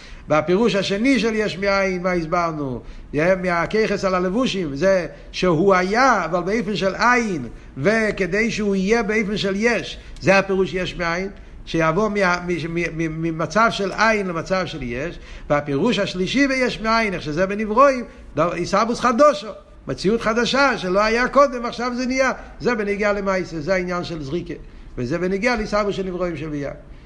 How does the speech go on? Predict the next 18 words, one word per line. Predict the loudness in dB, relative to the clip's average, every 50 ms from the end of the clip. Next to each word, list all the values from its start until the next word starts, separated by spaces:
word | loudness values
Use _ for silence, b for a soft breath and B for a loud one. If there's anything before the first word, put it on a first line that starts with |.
| B B B -4
זה | -4 0
דרגות | 0 0 0 0 2 2 2 2 0
שונות | -2 -2 0 0 0 0
של | -2 -4
ישחטשות, | -4 -4 0 2 4 4 2 2 -2 -4 -4
וכל | -4 -4 -2 -2 0 0 0
ישחטשות | -2 -2 0 2 2 2 0 -2 -4
זה | -4 -4
סוג | -4 -2 -2 0
אחר, | 0 0 0 0 0
אופן | 2 2 2 2 0 -2
אחר, | -4 -4 -4 -4 -4 -6 B B B B B B
וזה | -4 0 2 2 2
עכשיו | 2 2 0 0 0 0
הוא | 0 0
יסביר | -2 -2 -2 -4 -2 -2 0
הלאה | 2 2 0 0
בהמשך, | 0 0 2 2 2 2 2 0 -2 -2 -4